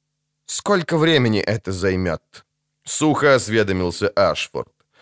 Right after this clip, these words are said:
Клариссе в его голосе послышалась угроза, но механик словно ничего не заметила. «Шесть или шесть с половиной часов», сказала она. «Три Д принтеры работают не слишком быстро».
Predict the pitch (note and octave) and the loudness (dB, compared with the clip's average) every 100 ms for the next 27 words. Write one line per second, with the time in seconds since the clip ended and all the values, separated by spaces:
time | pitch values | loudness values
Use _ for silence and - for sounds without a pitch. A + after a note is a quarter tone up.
0 | - - D3 D3 F3 E3 - E3+ C3+ C3 | -16 0 4 4 4 -2 -2 -2 0 2
1 | B2 B2 C#3 A#2+ A#2+ A#2+ A2 A#2 G#2+ A#2+ | 2 4 2 2 0 0 0 -2 -2 0
2 | A#2 C#3 C#3+ E3+ D3 G2+ G2 F3 F3 - | 0 -2 -2 0 2 0 0 0 0 0
3 | E3+ D#3+ - C#3 C3+ B2+ B2 G#2+ A2 F#2 | 0 0 -4 -2 0 0 -2 -2 -2 -2
4 | F#2 F#2 F2 C#2 - G#1+ G#1+ _ _ _ | -2 -2 -4 -6 -8 -12 -12 _ _ _
5 | _ _ - - B3+ A#3 G#3+ G3 F3+ E3+ | _ _ -6 -2 0 0 0 2 2 2
6 | G3 - F#3 F3+ F3+ F3 D#3 D#3+ F#3+ D3 | 0 0 0 0 2 0 -2 -4 0 0
7 | - - - G#2+ F#2+ E2 F2 E2 B1 - | -2 -16 -2 0 2 2 0 0 -6 -12
8 | _ _ - G3 G3+ F#3+ F#3+ F#3 F#3 E3 | _ _ -4 0 2 0 0 -2 0 2
9 | D#3+ D#3+ D#3+ D#3+ E3 D#3+ E3+ E3+ - A2 | 2 2 2 0 0 -2 0 -2 0 -2
10 | F#2 - - A#1+ | -2 -6 -8 -10